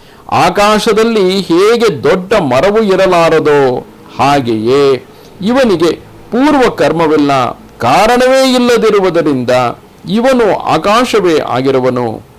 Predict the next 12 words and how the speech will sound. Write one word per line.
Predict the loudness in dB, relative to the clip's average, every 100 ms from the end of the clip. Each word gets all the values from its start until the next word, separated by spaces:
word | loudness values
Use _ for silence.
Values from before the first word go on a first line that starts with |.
| -20 -20 -20 -18 -4
ಪೂರ್ವ | 0 2 2 0
ಕರ್ಮಗಳಿಲ್ಲವಾದ್ದರಿಂದ | 0 -2 0 0 0 0 0 -2 0 0 -2 -2 -2 0 -2 -2 -12 -20 -6
ಇವನ | -2 0 0
ಚಿತ್ತವು | -2 -4 -6 -2 -2 -2 -4 -10 -20 -10 -2
ಒಂದು | 0 2 0 0 -4 -2
ಗಳಿಗೆಯೂ | 0 2 0 0 2 2 2 0 -4 -12 -4
ಅವಶವಾಗಲಿಲ್ಲ, | 0 2 0 2 0 2 0 2 2 2 0 0 0 0 -4 -14 -10 -6
ಅಂದರೆ | -2 0 0 0
ಅದು | -2 0 -2 -2
ಕಳೆದು | -2 0 0
ಹೋಗಲಿಲ್ಲ. | 0 2 2 0 0 -2 -4 -14 -20 _ -8
ಅದರಿಂದ | -4 0 0